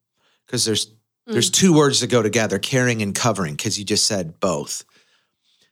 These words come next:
Speaker 1: If somebody really cares for you, they don't cover for you. They just cover you,
Speaker 2: Mm.
Speaker 1: right? So, like, I'm gonna cover you in this fact that I love you,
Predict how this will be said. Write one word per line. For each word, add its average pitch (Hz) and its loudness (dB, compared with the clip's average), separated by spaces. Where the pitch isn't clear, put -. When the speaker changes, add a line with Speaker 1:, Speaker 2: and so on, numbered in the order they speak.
Speaker 1:
If 131 0
somebody 151 4
really 131 6
cares 139 2
for - 2
you, 95 2
they 110 2
don't 110 -2
cover 113 0
for 131 2
you. 82 -4
They 113 2
just 107 0
cover 92 -2
you, - -10
Speaker 2:
Mm. 196 -20
Speaker 1:
right? 107 -4
So, 117 2
like, 107 -2
I'm 123 2
gonna 127 0
cover 131 2
you 104 2
in 123 -2
this 117 0
fact 110 -2
that 113 2
I 107 2
love 113 0
you, 151 2